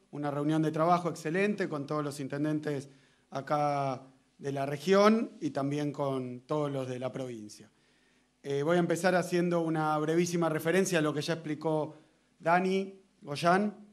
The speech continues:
so-, sobre la situación epidemiológica. La verdad que ha tenido una trayectoria de altibajos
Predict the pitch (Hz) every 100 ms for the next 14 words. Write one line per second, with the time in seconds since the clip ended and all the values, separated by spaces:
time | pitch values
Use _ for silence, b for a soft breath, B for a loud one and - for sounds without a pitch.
0 | _ - 147 - - _ - - 156 147
1 | 143 143 143 143 147 147 170 165 160 151
2 | 151 160 180 202 196 190 208 208 208 b
3 | b b b b 147 147 175 185 185 175
4 | 170 165 160 160 165 165 185 190 214 208
5 | 175 165 151 165 156 170 175 175 165 151
6 | 143 143 139 175 175 147 131 120